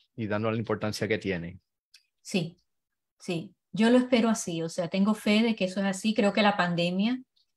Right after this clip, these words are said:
Speaker 2: nos vino a enseñar muchas cosas.
Speaker 1: Sí.
Speaker 2: Y estamos todavía viendo muchas consecuencias. Yo he tenido muchas familias que se han comunicado conmigo, que han, que, que están, siguen en crisis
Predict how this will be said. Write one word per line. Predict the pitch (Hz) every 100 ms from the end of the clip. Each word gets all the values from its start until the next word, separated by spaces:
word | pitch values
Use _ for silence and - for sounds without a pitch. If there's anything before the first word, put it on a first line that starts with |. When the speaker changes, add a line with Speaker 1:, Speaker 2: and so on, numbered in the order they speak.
| _ _ _ -
Speaker 2:
nos | 185 170
vino | 185 190
a |
enseñar | 196 202 180 175 185
muchas | 180 180 190 -
cosas. | 160 156 202 233 - _ _ _ _ _ -
Speaker 1:
Sí. | - 110 104 92 92 _ _ _ _ _ _ _ -
Speaker 2:
Y | 196
estamos | 190 180 190 190
todavía | 196 175 185 180
viendo | 180 190 196
muchas | 180 175 190 175
consecuencias. | 180 170 165 180 180 185 196 170
Yo | 165 170 170 _ _ _ _ _ _ -
he | 180
tenido | 185 175 180 185 180
muchas | 175 - 185
familias | 196 175 175 180 190
que | 190
se | 185 180
han |
comunicado | 175 175 175 170 175 180
conmigo, | 185 170 165 170 220
que | 208
han, | 165 165 - _ _
que, | - 165 151 160 -
que | 165
están, | - 175 170 302 -
siguen | - 220 320 233 160 -
en | 180
crisis | - 185 240 254 175 151 -